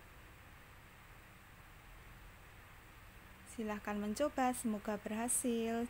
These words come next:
Jangan lupa like, comment, share, dan subscribe. Terima kasih. Nyalakan tombol loncengnya agar tidak ketinggalan video selanjutnya.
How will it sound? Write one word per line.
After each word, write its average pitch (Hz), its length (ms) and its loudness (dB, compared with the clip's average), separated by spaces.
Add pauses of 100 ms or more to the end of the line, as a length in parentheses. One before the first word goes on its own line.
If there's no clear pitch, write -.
Jangan 214 320 6
lupa 196 480 4
like, 214 480 6
comment, 202 560 4 (160)
share, 220 480 4
dan 202 160 4
subscribe. 240 800 4
Terima 202 400 2
kasih. 240 640 4 (560)
Nyalakan 220 480 4
tombol 220 400 8
loncengnya 196 800 6
agar 208 160 4
tidak 214 400 4
ketinggalan 196 480 6
video 214 400 6
selanjutnya. 247 800 6